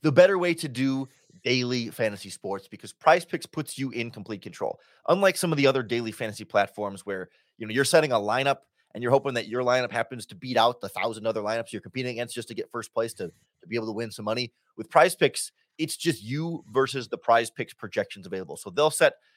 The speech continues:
a passing yard total for Josh Dobbs and for Justin Fields, and you decide whether they will do better or worse than their Prize Picks projection.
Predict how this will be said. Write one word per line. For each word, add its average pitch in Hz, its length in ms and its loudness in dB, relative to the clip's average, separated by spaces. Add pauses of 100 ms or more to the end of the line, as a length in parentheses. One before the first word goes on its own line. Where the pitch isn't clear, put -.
(160)
a - 60 -6
passing 135 380 -2
yard 117 280 4
total 104 400 -4
for 95 300 -6
Josh 98 300 2
Dobbs 85 300 -6
and 90 100 -16
for 104 80 -12
Justin 98 320 -4
Fields, 104 320 -6 (300)
and 98 100 -8
you 127 120 0
decide 117 420 4
whether 117 180 -2
they 113 120 -2
will 104 160 -10
do 104 360 -10 (260)
better 156 200 8
or 156 180 2
worse 147 300 2
than 127 120 -4
their 123 80 0
Prize 120 280 2
Picks - 200 -12
projection. - 500 -2